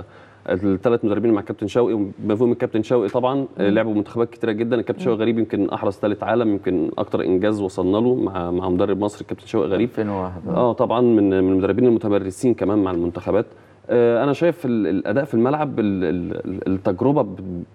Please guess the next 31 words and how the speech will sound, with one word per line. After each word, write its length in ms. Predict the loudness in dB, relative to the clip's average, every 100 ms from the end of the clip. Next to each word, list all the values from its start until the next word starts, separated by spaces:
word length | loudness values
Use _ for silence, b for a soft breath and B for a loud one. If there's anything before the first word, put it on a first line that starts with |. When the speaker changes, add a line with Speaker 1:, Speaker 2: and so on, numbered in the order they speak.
| -6
Speaker 1:
بتاعة 200 | -2 -2
تلاتة 340 | 0 0 0
أربعة 280 | -2 0 -2
تلاتة، 300 | -2 -2 0
يمكن 300 | 0 0 -2 -4 -10
في 100 | -4
بداية 240 | 2 2 2
ال-، 200 | 0 0
ال-، 760 | -2 -2 -2 -2 -2 -4 -2 0
البطولة 480 | 0 0 4 2 2 -2
كله 180 | 0 2
توقع 280 | 2 0 0
إن 60 |
المنتخب 480 | 0 0 0 -2 -2
مصر 220 | 0 0
هيلعب 200 | 0 0
بأربعة 300 | 0 0 0
أربعة 200 | 0 0
اتنين، 200 | 0 2
اللي 40 | 2
هي 60 | 0
الطريقة 200 | 2 0
البيزك 300 | 0 -4 -2
اللي 80 | 0
العادية 280 | 2 2 2
دلوقتي 160 | 0
اللي 100 | -4 -4
كل 60 |
العالم 220 | 0 2
بيلعب 200 | 0 2
بيها. 100 | 0